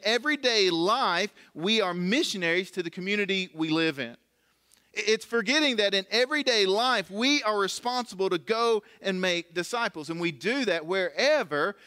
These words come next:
God has placed us. So that means, right, that we're compelled to tell people about Jesus. It's not just what we do, it's who we are.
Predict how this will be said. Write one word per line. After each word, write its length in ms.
God 480
has 180
placed 500
us. 520
So 180
that 300
means, 560
right, 400
that 180
we're 80
compelled 960
to 140
tell 320
people 440
about 360
Jesus. 460
It's 160
not 240
just 260
what 260
we 260
do, 640
it's 280
who 120
we 280
are. 320